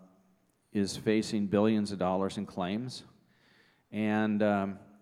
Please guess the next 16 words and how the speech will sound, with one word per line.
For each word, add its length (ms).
this 180
strict 540
liability 640
concept 640
was 320
a 80
big 200
concern 500
to 120
them. 220
So 240
basically 640
what 180
they 180
said 480
is, 460